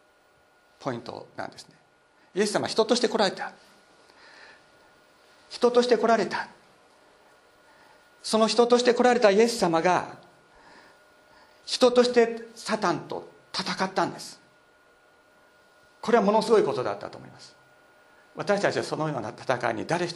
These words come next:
人打ち勝つことはできなかった。みんな負けたんです。だけどイエス様は人としてやって来られて戦われたということは、人類の代表選手として戦ってくださったんです。人類対サタン。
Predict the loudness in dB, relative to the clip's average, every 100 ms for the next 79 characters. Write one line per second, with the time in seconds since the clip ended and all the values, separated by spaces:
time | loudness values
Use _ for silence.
0 | -8 -10 -18 _ _ _ _ _ -16 -14
1 | -12 -14 -14 -16 -14 -14 -14 -16 -14 -10
2 | -6 -6 -8 -10 -12 -14 -18 -20 _ _
3 | _ _ _ _ _ _ _ _ _ _
4 | _ -4 -2 -2 -4 -4 -4 -2 -4 -4
5 | -6 -8 -8 -6 -6 -6 -4 -2 -2 -2
6 | -4 -6 -18 -20 -20 -20 -20 -20 -20 -20
7 | _ _ _ _ _ -18 -6 -2 0 0
8 | -2 -4 -4 -4 -4 -14 -10 0 4 4
9 | 6 4 6 4 4 -2 -12 -20 -20 -20
10 | -2 2 4 4 2 2 0 -2 -4 -8
11 | -12 -10 -2 0 0 -4 -6 -6 -6 -6
12 | -8 -10 -14 -18 -18 -20 _ _ _ _
13 | _ _ _ -20 -20 -6 2 4 6 4
14 | 4 0 -2 -4 -6